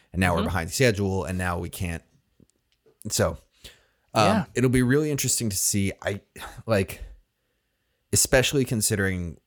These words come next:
Speaker 1: where the industry has found itself after covid in terms of, like, profits and, like,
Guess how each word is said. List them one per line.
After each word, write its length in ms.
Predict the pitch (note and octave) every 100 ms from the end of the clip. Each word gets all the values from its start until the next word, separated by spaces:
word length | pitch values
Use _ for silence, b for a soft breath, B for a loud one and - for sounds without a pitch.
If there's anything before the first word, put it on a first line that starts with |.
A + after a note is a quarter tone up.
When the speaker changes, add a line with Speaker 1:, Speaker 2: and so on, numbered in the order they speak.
| _ _
Speaker 1:
where 440 | F#2 F#2+ F#2+ F#2 F2+
the 180 | F2
industry 380 | G2 F#2 F2 F#2+
has 180 | E2+ E2+
found 200 | F2+ F2
itself 280 | E2+ F2+ E2
after 260 | E2 F2 E2
covid 380 | - F#2 F2+ C#2
in 120 | F2+
terms 340 | - F2 F2+
of, 100 | E2+
like, 340 | E2+ E2 - -
profits 480 | E2+ E2+ E2 E2 -
and, 360 | F2 F#2 F#2 b b b b b
like, 280 | - D#2 -